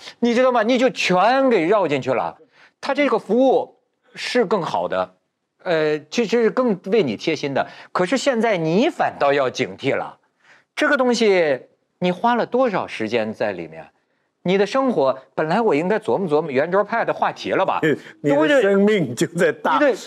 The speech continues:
Speaker 2: 大，大兴跟天津之间耗掉了。
Speaker 1: 对，对，对，对，对。哎呀，你就，你说你的，你的，你，你想想看，就是，呃，当然他们这样做对我们消费者是好的，应该表扬。但是现在轮到消费者，你要有充分的自制力。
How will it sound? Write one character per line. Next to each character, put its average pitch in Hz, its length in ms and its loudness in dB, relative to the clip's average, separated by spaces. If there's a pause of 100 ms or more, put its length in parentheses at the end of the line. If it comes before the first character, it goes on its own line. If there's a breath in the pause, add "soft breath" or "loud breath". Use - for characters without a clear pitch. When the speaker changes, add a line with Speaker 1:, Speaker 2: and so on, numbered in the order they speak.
(160)
Speaker 2:
大， 165 240 2
大 160 320 0
兴 202 280 2
跟 175 220 4
天 190 300 0
津 185 240 2
之 175 160 2
间 180 280 2
耗 208 300 0
掉 143 160 2
了。 - 80 2
Speaker 1:
对， 269 100 2
对， 254 120 2
对， 233 140 2
对， 226 160 2
对。 185 80 2
哎 214 240 0
呀， 247 280 2
你 247 160 0
就， 254 240 4
你 220 180 0
说 262 140 2
你 202 300 2
的， 202 160 0
你 180 160 2
的， 185 100 -2
你， 208 220 0
你 240 180 0
想 185 160 -4
想 185 140 -2
看， 151 180 -4
就 139 100 0
是， 123 220 -2 (200 loud breath)
呃， 165 120 0
当 247 180 -4
然 180 280 -2
他 226 160 -6
们 214 100 -4
这 214 80 0
样 202 140 -2
做 180 420 -2
对 214 100 0
我 117 240 0
们 127 120 -4
消 220 180 0
费 196 180 -2
者 90 240 -6 (200 soft breath)
是 - 180 -2
好 92 320 -4
的， - 280 -2 (120)
应 240 240 2
该 233 140 0
表 120 240 -4
扬。 87 280 -2 (520 soft breath)
但 254 160 -2
是 185 420 -2
现 240 320 -2
在 190 200 0
轮 127 260 -2
到 170 120 0
消 240 360 -2
费 190 180 0
者， 92 240 -4
你 107 300 -2
要 185 240 2
有 98 180 -4
充 131 320 -4
分 104 200 -4
的 85 120 -6
自 107 240 -10
制 87 140 -10
力。 80 240 -14